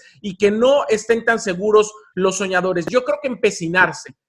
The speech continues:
y, de, y lanzar tanto odio contra jóvenes que lo único que quieren es trabajar, estudiar y luchar por este país y que además, señor, este es su país, ellos han crecido aquí.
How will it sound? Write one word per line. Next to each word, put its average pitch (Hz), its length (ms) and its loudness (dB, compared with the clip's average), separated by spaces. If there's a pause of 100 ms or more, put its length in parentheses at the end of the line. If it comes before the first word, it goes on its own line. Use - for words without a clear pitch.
(300)
y, 196 120 -4
de, 190 180 0
y 190 320 -2
lanzar 190 420 0
tanto 247 420 0
odio 214 420 2
contra 175 380 -2
jóvenes 214 440 2
que 165 120 -4
lo 175 100 -6
único 240 400 -4
que 185 140 -8
quieren 175 380 -4 (260)
es 226 480 0 (160)
trabajar, 170 640 4 (240)
estudiar 190 720 0
y 190 60 0
luchar 175 500 -2
por 190 160 -4
este 196 240 -4
país 175 560 -2
y 180 100 -10
que 170 120 0
además, 190 340 2
señor, 170 460 0 (920)
este 247 280 4
es - 60 -4
su 226 140 -6
país, 208 460 0
ellos 226 280 -2
han 233 100 -4
crecido 208 440 -4
aquí. 196 340 -6